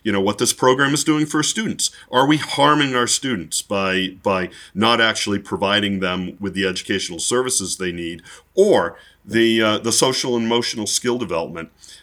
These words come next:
that they need to have in order to be successful,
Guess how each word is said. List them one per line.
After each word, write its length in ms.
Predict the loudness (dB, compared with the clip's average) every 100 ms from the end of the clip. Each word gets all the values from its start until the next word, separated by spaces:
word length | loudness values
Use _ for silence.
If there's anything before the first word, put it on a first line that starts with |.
| -10
that 240 | -6 -6
they 160 | -4 -4
need 540 | -2 -2 0 0 -2
to 220 | -4 -4 -6
have 500 | -6 -4 -4 -6 -12 -20 -12
in 140 | -4 -2
order 280 | 0 -2
to 100 | -6
be 140 | -8 -6
successful, 880 | -6 -4 -4 -6 -6 -8 -8 -12